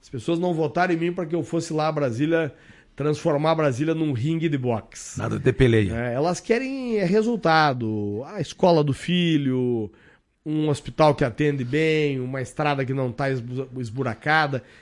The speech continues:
Speaker 1: Então, a minha tarefa em Brasília é levar as reivindicações da região, representar a visão da nossa região, ajudar os prefeitos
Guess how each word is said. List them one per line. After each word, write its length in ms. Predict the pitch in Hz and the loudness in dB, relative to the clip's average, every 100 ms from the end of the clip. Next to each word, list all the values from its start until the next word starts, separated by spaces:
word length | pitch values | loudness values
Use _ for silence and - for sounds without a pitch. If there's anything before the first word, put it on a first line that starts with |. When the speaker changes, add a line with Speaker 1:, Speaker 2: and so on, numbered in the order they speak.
| _ | _
Speaker 1:
Então, 200 | - 196 | -6 -4
a 80 | 175 | 0
minha 200 | 180 254 | 4 6
tarefa 420 | 240 156 139 - | 6 6 4 4
em 60 | 139 | 0
Brasília 560 | 139 143 127 202 214 208 | 0 0 0 -2 2 4
é 360 | 190 196 202 208 _ - _ _ - | 4 4 2 -4 _ -20 _ _ -4
levar 380 | 113 101 151 196 | -2 4 6 6
as 80 | |
reivindicações 760 | 180 202 190 175 190 160 180 175 | 8 6 6 0 -2 -2 -2 0
da 80 | 165 | 0
região, 680 | 151 117 147 170 180 180 175 - _ - | 0 2 2 2 2 -2 -8 -20 _ -10
representar 1160 | 131 117 151 143 135 113 170 180 185 160 - - | -6 0 2 4 0 2 6 6 6 4 0 -6
a 80 | |
visão 400 | 131 131 113 156 | -4 -2 2 4
da 100 | 147 | 4
nossa 280 | 131 131 131 | 0 -2 -2
região, 360 | 120 110 139 170 | -4 -2 0 0
ajudar 340 | 151 147 156 | 0 0 0
os 100 | 165 | 0
prefeitos 680 | - 147 - 160 165 - | 0 -4 0 2 0 -2